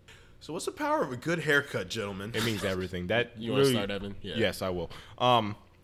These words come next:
Speaker 2: so I think the thing is, so you have a, you have a spectrum to follow.
Speaker 1: Okay.
Speaker 2: It's the cost to how well you wanna do with a night or a day. I mean,
Speaker 1: Okay.
Speaker 2: you could have an interview. Um, but, like,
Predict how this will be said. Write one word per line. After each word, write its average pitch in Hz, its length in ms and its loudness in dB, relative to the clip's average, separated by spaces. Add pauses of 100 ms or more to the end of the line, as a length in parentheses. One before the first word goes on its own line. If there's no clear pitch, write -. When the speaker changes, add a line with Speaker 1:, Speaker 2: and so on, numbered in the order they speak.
(100)
Speaker 2:
so 127 480 -2 (880)
I 131 100 4
think 151 300 0
the 127 80 4
thing 117 240 0
is, 98 260 -2
so 117 140 0
you 123 160 4
have 127 140 4
a, 98 200 -2
you 113 120 -2
have 107 100 0
a 95 40 -6
spectrum 90 440 -6
to 82 60 -14
follow. 80 360 -6 (460)
Speaker 1:
Okay. 92 100 -14 (460)
Speaker 2:
It's 107 160 -8
the 107 120 -8
cost - 800 0 (120)
to 110 500 -4
how 117 300 2
well 107 160 0
you 104 80 -4
wanna 95 180 -8
do 90 140 -10
with 87 120 -2
a 87 80 -4
night 87 280 -10
or 92 100 -8
a 87 40 -8
day. 98 360 -4 (380)
I - 60 -8
mean, 98 80 -6
Speaker 1:
Okay. 95 80 -6
Speaker 2:
you 98 40 -10
could 101 140 -2
have 87 100 -2
an 57 60 -10
interview. 82 340 -10 (560)
Um, 78 240 -8 (340)
but, 110 140 -2
like, 107 240 2